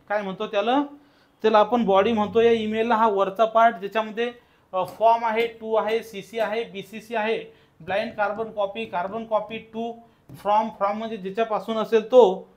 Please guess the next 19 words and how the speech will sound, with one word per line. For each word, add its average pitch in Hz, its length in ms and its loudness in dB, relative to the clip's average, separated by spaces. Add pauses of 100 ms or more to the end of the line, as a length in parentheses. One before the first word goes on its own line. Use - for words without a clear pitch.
(880)
नंतर 226 360 6
याच्या 254 280 8
खाली 240 220 6
आहे 247 340 6
सब्जेक्ट, 170 560 0 (760)
याच्या 202 260 4
खाली 240 180 2
काय 247 120 4
आहे 247 120 4
मग 254 240 0
विषय. 214 220 -4
आता 196 240 0
मला 226 240 -2
काय 240 280 0
लिहून 240 160 -6
पाठवायचा 226 460 -4
असेल 226 340 -8
विषय, 180 360 -8 (420)
अ, 180 60 -6